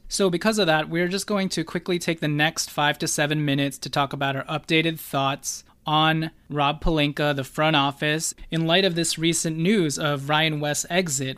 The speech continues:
one of the most influential people up top for the last, you know, five to seven years. I actually am gonna just kind of leave the floor open for Ricky to give his thoughts. If you wanna hear my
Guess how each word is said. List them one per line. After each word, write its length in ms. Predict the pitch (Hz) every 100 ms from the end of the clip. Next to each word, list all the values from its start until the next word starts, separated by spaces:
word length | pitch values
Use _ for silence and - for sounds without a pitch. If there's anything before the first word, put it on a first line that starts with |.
| 147
one 240 | 143 151
of 200 | 151 139
the 200 | 156 156
most 300 | 147 151 -
influential 680 | 160 160 160 156 156 151 135
people 560 | - 247 - 127 131 -
up 180 | 160 -
top 340 | - 202 185 -
for 100 | 147
the 120 | 143
last, 400 | 151 143 - -
you 100 | 143
know, 160 | 139 - - - -
five 460 | - 143 139 147
to 100 | 151
seven 380 | - 151 147 147
years. 600 | 151 196 143 139 151 - - - - - _
I 220 | 196 240 302
actually 400 | 285 - 254 233
am 80 |
gonna 180 | 208 190
just 380 | 175 160 143 -
kind 160 | 196 190
of 120 | 143
leave 360 | 139 170 180
the 80 | 160
floor 280 | - 175 156
open 440 | 156 156 175 165
for 200 | 170 151
Ricky 380 | 139 143 175 170
to 140 | 165 143
give 240 | 156 143
his 260 | 156 160 -
thoughts. 380 | 175 165 170
If 120 | 147 156
you 80 |
wanna 200 | 147 151
hear 400 | 143 165 156 147
my 560 | 147 139 139 143 147 147